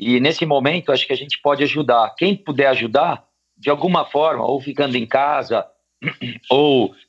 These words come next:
doando pra, pra quem quiser, não precisa ser nesse, nesse desafio específico, ou fazendo alguma coisa que possa ajudar, e levar isso pra frente, porque isso foi pra mim também uma lição,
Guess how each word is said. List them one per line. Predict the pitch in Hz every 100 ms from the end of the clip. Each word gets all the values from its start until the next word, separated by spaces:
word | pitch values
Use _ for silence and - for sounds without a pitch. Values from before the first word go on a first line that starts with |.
| _
doando | 117 139 131 151 135
pra, | 113 117 113 104
pra | 120
quem | - 156
quiser, | - 113 139 143
não |
precisa | 104 135 131
ser | 139
nesse, | 120 113 - 107
nesse | 104 110 -
desafio | 104 117 -
específico, | 123 - 98 - 143 - 131
ou |
fazendo | 131 120 135 127
alguma | 113 120
coisa | - 139 123
que | 117
possa | - 143 -
ajudar, | 117 101 104 131 143 _ _ _ _ _ _
e | 131
levar | 165 180 180
isso | 185 180
pra | 190
frente, | 165 170 160 -
porque | - 143
isso | 147 -
foi | 165
pra | 156 131
mim | 147 160
também | 143 151
uma | 165 156
lição, | 147 131 143 135 131